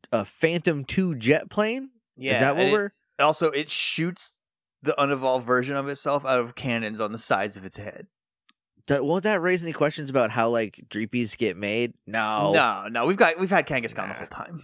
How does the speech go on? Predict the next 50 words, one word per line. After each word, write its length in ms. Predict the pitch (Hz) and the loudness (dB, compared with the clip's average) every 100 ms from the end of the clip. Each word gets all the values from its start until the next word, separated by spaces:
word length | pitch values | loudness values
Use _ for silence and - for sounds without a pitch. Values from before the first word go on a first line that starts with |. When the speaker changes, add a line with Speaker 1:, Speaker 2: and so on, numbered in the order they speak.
| - | -4
Speaker 1:
Yeah, 360 | 117 123 113 127 | 0 2 2 2
that's 160 | 156 | 2
always 200 | 139 120 | 2 2
been 100 | 117 | 2
there. 100 | 107 | 0
We've 100 | 120 | 2
never 140 | 156 160 | 2 4
had 120 | 151 | 2
a 40 | |
Speaker 2:
<laughs> 0 | |
Speaker 1:
Kangas 360 | 185 160 143 - | 2 2 0 0
kit. 340 | 165 160 - _ _ _ - | 2 2 0 _ _ _ -6
We've 140 | 113 | -4
threatened 340 | - 139 135 | 0 0 2
it 100 | 120 | -2
before, 340 | 95 - 107 104 | -2 -2 0 0
but 100 | 107 | -2
we've 120 | 110 | 0
never 240 | 117 113 | 2 2
done 220 | 101 131 110 | 0 0 0
it. 160 | 85 | 0
We 120 | 87 | -2
can't 200 | - 120 | 0 -2
pull 140 | 107 113 | 2 0
the 100 | 85 | 2
trigger 240 | 123 113 | 0 0
on 100 | 110 | 0
that 200 | 123 107 | 0 0
one. 180 | 95 147 | -2 -6
Speaker 2:
<laughs> 1080 | - 165 _ _ _ _ _ _ _ - - | -8 -14 _ _ _ _ _ _ _ -16 -2
Speaker 1:
'Cause, 160 | 262 269 | 0 2
like, 180 | 233 | 2
Pokemon 540 | 190 - 240 254 339 285 | -2 -2 0 0 -2 2
get 180 | 233 180 | 0 2
born 240 | 190 208 | 0 2
from 220 | 196 185 | 0 2
eggs, 340 | 151 220 170 123 | 4 2 0 2
but 180 | 143 | 2
this 200 | 151 214 | 4 0
one 120 | 240 196 | 0 2
you 160 | 180 | 2
evolve 300 | 147 156 202 | 2 2 2
it 140 | 147 127 | 2 2
and 120 | 143 | -2
you 120 | 151 | -2
get 260 | 123 156 - | 2 2 2
free 560 | - - 156 208 220 - | -10 0 0 2 -2 0
infinity 720 | 175 151 - 165 190 208 190 | -2 -2 0 0 2 0 0
Dreepies. 880 | 147 120 220 - 123 - 135 139 165 - 139 - - - - - | -2 2 2 0 -4 -4 -4 -2 -4 -6 -14 -16 -20 -20 -20 -16
Speaker 2:
<laughs> 100 | - | -4